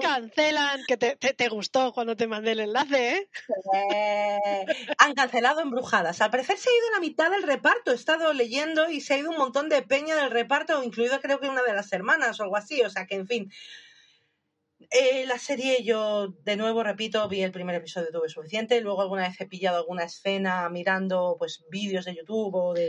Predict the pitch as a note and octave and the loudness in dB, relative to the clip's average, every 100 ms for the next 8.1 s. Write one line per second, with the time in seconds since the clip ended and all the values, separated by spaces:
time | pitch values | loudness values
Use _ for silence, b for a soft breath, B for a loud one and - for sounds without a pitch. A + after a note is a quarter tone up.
0 | D#3+ A3+ B3+ D#4+ F#3+ F3 A#3+ A#3 C4+ A#3+ | 0 -2 2 0 0 -2 0 2 2 -2
1 | B3 B3 B3 B3 B3 A#3+ A#3+ A3+ A#3 A3+ | -4 -2 -2 -2 -2 -2 -2 -2 -2 -2
2 | A3 A3+ G#3+ - B3 C4 A3+ A3+ - A3+ | -4 -6 -6 -4 -6 -8 -8 -6 -4 0
3 | A3+ A3 G#3+ G#3 A3 C4+ C4 F#3 F3+ F3 | 0 0 0 0 2 0 -2 -2 -2 0
4 | E3 D#3 _ _ _ _ _ _ _ _ | -4 -4 _ _ _ _ _ _ _ _
5 | _ _ - _ _ _ _ _ - D#3+ | _ _ -20 _ _ _ _ _ -10 -6
6 | D#3 C3+ - _ B B B B B B | -4 -6 -10 _ B B B B B B
7 | B _ B3+ B3+ B3+ B3+ B3 A#3+ B3 A#3+ | B _ 4 4 4 2 2 0 0 -2